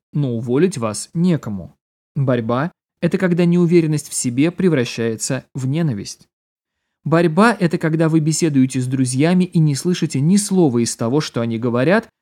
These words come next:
поскольку и сейчас вы в гуще борьбы. Борьба — это когда вам хочется, чтобы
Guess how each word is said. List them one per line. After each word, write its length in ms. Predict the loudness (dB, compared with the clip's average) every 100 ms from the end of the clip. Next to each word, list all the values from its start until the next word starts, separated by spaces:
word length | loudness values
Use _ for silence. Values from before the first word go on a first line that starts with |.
| _ -4
поскольку 540 | -4 0 0 2 0
и 160 | 0 -2
сейчас 580 | 0 -2 0 0 0 -2
вы 240 | 0 0
в 120 | -2 0
гуще 320 | 0 0 -2
борьбы. 540 | 2 2 2 -2 -4 _ _ _ _ _
Борьба — 580 | 0 0 2 2 2 -2 _ _
это 160 | 0 2
когда 240 | 2 2
вам 160 | 2 0
хочется, 480 | 2 0 0 -4 -6
чтобы 340 | -2 0 -2